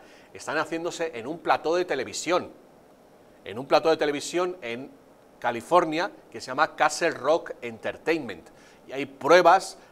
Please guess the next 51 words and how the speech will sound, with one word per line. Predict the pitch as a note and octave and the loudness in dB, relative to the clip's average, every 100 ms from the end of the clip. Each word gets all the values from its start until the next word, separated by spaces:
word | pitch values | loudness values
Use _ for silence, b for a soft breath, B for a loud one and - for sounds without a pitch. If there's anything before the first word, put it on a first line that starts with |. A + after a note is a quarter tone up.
| - | -12
de | G#2+ | -6
que | C3 | -2
ese | C3+ E3 | 0 0
mismo | D#3 E3 E3+ | -2 0 2
plató | E3+ D3+ D#3+ | 4 4 6
ha | E3 | 4
sido | E3+ D3+ | 4 0
utilizado | D#3 D3 D#3 F3 | 0 4 6 6
para | C#3 A#2 | 4 0
series | B2 C#3 D#3 | -2 -6 -6
como | D#3+ D3+ C3+ A#2 | -6 -2 0 0
El | A#2 | 0
lado | A#2 C#3 C#3 | 2 2 2
este | D3 F3+ D#3+ | -2 -4 -2
de | |
la, | A2 F2+ | -2 -6
de | G2+ | -6
la | F#2+ | -4
Casa | G2 G2 F#2+ | -4 -4 0
Blanca. | C3+ - - B B B B | 0 0 -8 B B B B
Y | A#2 | -8
bueno, | G2 D3+ | -2 0
pues | - - A2+ | -2 -6 -10
otras | A2 B2 | -2 -2
pruebas | - C#3 D3+ D#3+ - | 0 2 4 2 -2
es | B2 | -12
que, | - D3 D3 | -4 -2 -2
mm, | - G2 G2+ F#2+ | -6 -18 -18 -10
bueno, | G#2+ B2 | -6 -4
la | G2+ | -4
firma | - D3+ C#3+ C3+ | -2 -4 0 0
de | C3+ | 0
Joe | C3+ C#3 | -2 2
Biden | C#3+ D3 E3 B B B B - | 4 4 -2 B B B B -16
no | A2+ B2+ D3 | -4 2 2
es | D3+ C#3 | 2 0
la | B2+ A#2+ | 2 2
misma | C3 C3+ B2+ - | 0 -4 -4 -2
que, | A2+ G#2+ - - _ - | -4 -4 -8 -18 _ -16
bueno, | G#2 B2 | -8 -6
pues | A2 F2+ | -6 -10
no, | G#2 G#2 | -8 -8
no | G#2 G#2 | -10 -14
sé. | - A#2 - B B B B B2+ | -12 -14 -14 B B B B 2
Joe | F3+ | 8
Biden | F#3 F#3+ E3+ | 8 8 6
es | D#3 E3+ | 0 -2
una, | D#3 | -2
es | C3 E3+ | -2 -6
un | D#3 | -2
personaje, | D#3 - C#3+ - D3+ D3+ | -2 0 -4 -2 -2 -2